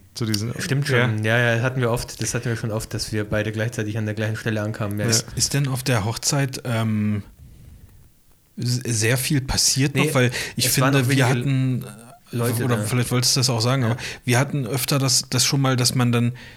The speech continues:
Speaker 3: also dann bist du ne, mal eine Runde gegangen und hast
Speaker 2: Mhm.
Speaker 3: mal so alles abfotografiert und ich hab irgendwie in der Zeit an der Theke gestanden und mal ein Wasser oder eine Cola getrunken und dann bin ich rumgegangen, hab noch mal
Speaker 2: Mhm.
Speaker 3: irgendwie alles abfotografiert und Chris hat sich mal ein paar Minuten ausgeruht und was getrunken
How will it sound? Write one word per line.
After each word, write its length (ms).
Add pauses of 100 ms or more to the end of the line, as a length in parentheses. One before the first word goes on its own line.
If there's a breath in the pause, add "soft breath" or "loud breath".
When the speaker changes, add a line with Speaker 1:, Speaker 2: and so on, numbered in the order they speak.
(440 loud breath)
Speaker 3:
also 180
dann 380
bist 240
du 80
ne, 80
mal 180
eine 120
Runde 280
gegangen 580
und 160
hast 200
Speaker 2:
Mhm. 40
Speaker 3:
mal 120
so 120
alles 320
abfotografiert 840
und 120
ich 120
hab 140
irgendwie 280
in 260
der 140
Zeit 180
an 80
der 140
Theke 260
gestanden 380
und 120
mal 200
ein 160
Wasser 240
oder 140
eine 120
Cola 240
getrunken 420 (420 loud breath)
und 60
dann 100
bin 120
ich 220
rumgegangen, 600
hab 140
noch 140
mal 120
Speaker 2:
Mhm. 40
Speaker 3:
irgendwie 200
alles 180
abfotografiert 600
und 80
Chris 220
hat 260
sich 160
mal 160
ein 120
paar 120
Minuten 240
ausgeruht 400
und 140
was 140
getrunken 340